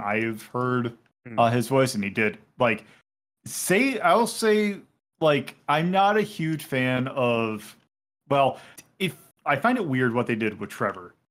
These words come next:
Speaker 1: in this, but what I cannot say is that Richard Armitage did not do a damn good job for what they did for Trevor.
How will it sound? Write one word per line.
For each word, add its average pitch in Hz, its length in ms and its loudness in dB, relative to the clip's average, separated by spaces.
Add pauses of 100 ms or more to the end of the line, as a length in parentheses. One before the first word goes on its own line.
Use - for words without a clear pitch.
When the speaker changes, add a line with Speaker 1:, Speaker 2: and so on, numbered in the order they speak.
(140)
Speaker 1:
in 107 180 -2
this, 95 400 -10 (520)
but 226 380 4 (240)
what 190 160 6
I 214 80 6
cannot 185 400 4
say 113 280 4
is 123 200 -2
that 135 160 4
Richard 202 280 2
Armitage 143 540 2
did 127 160 0
not 147 240 2
do 147 160 0
a 117 80 0
damn 143 340 0
good 131 160 0
job 123 320 2
for 120 120 -6
what 120 200 -4
they 131 100 -2
did 143 280 -4
for - 100 -6
Trevor. - 420 -8